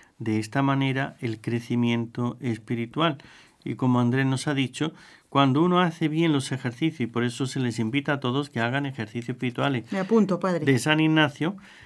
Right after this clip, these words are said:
Speaker 1: en, eh, con su método. Cuando se dice San Ignacio es porque tiene un método.
Speaker 2: Claro.
Speaker 1: Entonces, eh, no por, eh, porque el libro de los ejercicios es el método, ahí es donde él va dando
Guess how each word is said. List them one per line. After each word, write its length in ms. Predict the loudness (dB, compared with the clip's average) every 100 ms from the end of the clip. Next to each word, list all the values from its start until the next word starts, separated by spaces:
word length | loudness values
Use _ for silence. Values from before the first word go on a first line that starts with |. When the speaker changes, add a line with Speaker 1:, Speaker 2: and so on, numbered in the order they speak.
| -20 _
Speaker 1:
en, 720 | 0 2 2 0 -2 -4 -6 -8
eh, 140 | -4
con 180 | 0 0
su 160 | 2
método. 600 | 2 2 2 -2 -2 -4 -8 _ _ _ -2
Cuando 200 | 0 2
se 100 | 2
dice 180 | 2
San 180 | 0 0
Ignacio 360 | 0 0 -2 -6
es 60 |
porque 280 | -4 -6 -4
tiene 240 | -4 0 0
un 160 | 2
método. 460 | 0 0 -4 -10 -14 -20 -20 -18
Speaker 2:
Claro. 340 | -8 -2 2 2
Speaker 1:
Entonces, 500 | 2 2 0 0 -2 -6 -16 _ -4
eh, 260 | 0 2
no 180 | 2 2
por, 220 | 0 -2 -4
eh, 300 | -12 -14 -6
porque 240 | -6 0 2
el 100 | 4
libro 300 | 2 2 2
de 40 |
los 200 | 2 -2
ejercicios 560 | -4 -2 -2 0 0 0
es 180 | 0
el 140 | 0 2
método, 420 | 2 0 -4 -2
ahí 180 | -2 -2
es 40 |
donde 300 | -2 -2 -2
él 140 | -2 -2
va 100 | 0
dando 440 | 2 2 0 -4